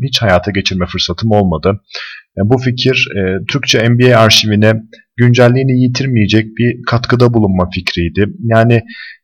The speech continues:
yıllar geçse de her zaman geriye dönüp başvurulacak bir kaynak yaratmak istiyordum.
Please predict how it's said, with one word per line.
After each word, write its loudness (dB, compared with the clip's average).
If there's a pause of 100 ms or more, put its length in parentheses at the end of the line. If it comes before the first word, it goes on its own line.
yıllar 4
geçse 2
de 0
her 2
zaman 2
geriye 4
dönüp 0
başvurulacak 0 (120)
bir -4
kaynak 2
yaratmak -2
istiyordum. -4